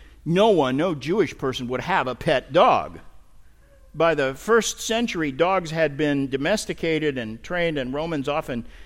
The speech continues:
kept them as pets. In fact, I've seen, one of my favorite things in Italy is a mosaic in the floor of a home that was uncovered when Pompeii was dug out of the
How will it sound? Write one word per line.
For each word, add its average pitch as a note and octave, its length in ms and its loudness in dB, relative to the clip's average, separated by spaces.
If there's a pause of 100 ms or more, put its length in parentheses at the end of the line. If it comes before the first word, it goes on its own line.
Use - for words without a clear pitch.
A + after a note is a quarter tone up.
(200)
kept E3+ 320 -2
them C#3+ 260 2
as B2 420 -6 (140)
pets. D#3+ 280 -2
In C3 100 -8
fact, C#3+ 300 -4
I've C3+ 180 -4
seen, D#3+ 420 -2
one D#3+ 120 -4
of E3+ 40 -6
my B2 120 -4
favorite E3+ 360 -6
things D#3 440 -6
in B2 320 -6 (180)
Italy C3 480 0
is A#2+ 240 -6 (520)
a C#3 60 -6
mosaic C#3 680 4
in B2 120 -6
the B2+ 60 -4
floor E3+ 420 0
of C3 120 0
a A#2+ 80 -4
home C#3 560 -4
that C#3 100 -4
was C3 140 -6
uncovered D#3 720 -2 (560)
when C#3 240 2
Pompeii E3+ 520 0
was C#3 200 0
dug D3+ 300 2
out D3 180 2
of A2+ 180 -2
the G#2+ 240 -4